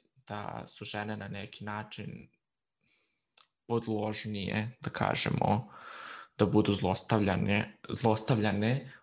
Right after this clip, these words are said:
od strane muškog pola ili o-, zlostavljanje ili da dožive nasilje od strane muškog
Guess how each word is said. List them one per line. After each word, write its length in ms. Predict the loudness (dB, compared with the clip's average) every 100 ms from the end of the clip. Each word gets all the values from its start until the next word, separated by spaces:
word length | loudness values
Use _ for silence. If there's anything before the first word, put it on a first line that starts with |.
| -4
od 140 | -2
strane 240 | 2 4 6
muškog 380 | 4 2 -2 2
pola 440 | 4 6 4 2 0
ili 580 | -2 -2 -2 -4 -8 -8
o-, 160 | -8 -4
zlostavljanje 720 | 0 0 0 -2 -2 -2 -2 -4
ili 180 | -2
da 100 | -2
dožive 300 | -2 0 0
nasilje 560 | 0 -2 -2 -2 0 0
od 160 | 0 -2
strane 260 | -2 0
muškog 300 | 2 0 -4